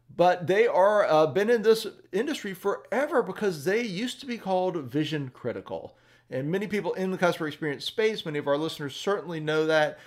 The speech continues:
They were the world's first C X M and insights platform. And they're in, completely focused on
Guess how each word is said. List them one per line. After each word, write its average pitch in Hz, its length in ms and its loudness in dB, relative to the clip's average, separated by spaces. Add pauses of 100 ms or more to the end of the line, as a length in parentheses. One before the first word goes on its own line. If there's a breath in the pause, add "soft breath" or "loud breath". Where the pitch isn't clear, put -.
(180 loud breath)
They 175 100 2
were 185 420 0
the 147 120 -4
world's 156 300 0
first 208 580 -2
C 208 180 -6
X 202 220 -6
M 156 320 -6
and 123 160 -6
insights 135 580 -4
platform. 104 800 -8 (420 soft breath)
And 131 300 -4
they're 143 320 2
in, 131 220 -8
completely 185 840 -6
focused 151 480 -2
on 117 280 -10